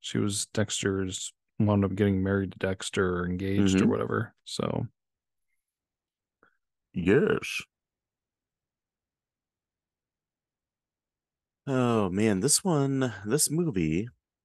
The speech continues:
Speaker 2: I've seen it quite a few times, and I feel like every time I watch it, I kind of forget how brutal this movie is. <laughs> And not brutally bad, but just the content is graphic. <laughs>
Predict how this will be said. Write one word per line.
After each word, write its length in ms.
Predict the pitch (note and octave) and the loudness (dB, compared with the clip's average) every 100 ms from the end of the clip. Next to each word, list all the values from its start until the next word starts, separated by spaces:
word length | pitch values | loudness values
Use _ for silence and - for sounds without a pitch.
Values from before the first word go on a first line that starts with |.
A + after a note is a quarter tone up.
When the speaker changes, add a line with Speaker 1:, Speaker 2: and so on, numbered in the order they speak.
| _ _ _ _ _ _ _ _ _ - - | _ _ _ _ _ _ _ _ _ -10 -4
Speaker 2:
I've 120 | G2+ | 0
seen 160 | - B2 | 2 0
it 60 | |
quite 160 | - G#2 | 0 -2
a 60 | F#2+ | -2
few 200 | D#2+ E2 | -4 -2
times, 540 | G2+ G2+ G#2 A#2+ - _ _ _ _ _ - | -2 -2 -2 -2 -6 _ _ _ _ _ -2
and 200 | A2 B2 | 0 2
I 80 | A#2+ | 2
feel 160 | F3 | 0
like 160 | F3 C#3+ | 0 0
every 160 | D3 D3 | -4 -4
time 160 | D#3+ | -2
I 80 | D#3 | 0
watch 360 | C3 C3+ D3+ E3+ | 0 -2 -2 -4
it, 180 | E3 - _ _ _ _ _ | -6 -10 _ _ _ _ _
I 200 | G2 G#2+ - _ _ - | -4 -4 -6 _ _ -4
kind 240 | A#2+ C#3 | 0 0
of 100 | D#3+ | 0
forget 500 | - A#2 E2+ F#2+ A#2+ | -2 -2 2 4 4
how 240 | G#2 F#2+ E2 - _ _ - | 2 0 0 -8 _ _ -8
brutal 480 | D2+ G2+ G#3+ G#2 | -2 0 0 2
this 240 | E2+ D#2+ - | 2 2 0
movie 360 | E2 D2 D2+ | -6 -4 -2
is. 280 | D2+ D2 - _ - - _ _ _ - - | -2 -4 -8 _ -20 -20 _ _ _ -6 -4
<laughs> 80 | G#3+ _ _ - G#3+ A3+ C#3+ C3 | -4 _ _ -14 -14 -14 -2 2
And 120 | D3+ | 2
not 200 | G3 E3+ | 2 0
brutally 440 | E3 F#3+ F3+ E3+ | 0 2 4 2
bad, 500 | G#2 C#3+ F3+ D#3 F2+ | 2 -2 -2 -6 -4
but 160 | F2+ - | -4 -2
just 240 | G#2+ - - _ _ | -4 -4 -8 _ _
the 140 | - A#2+ | -6 -6
content 720 | - C3 F3 F#3 A2+ E2 - | -4 0 0 2 2 2 2
is 180 | G2+ G2+ | -2 -4
graphic. 720 | - C3 D#3 F2+ D2+ D#2 - | 0 2 2 2 2 2 -2
<laughs> 80 | - | -16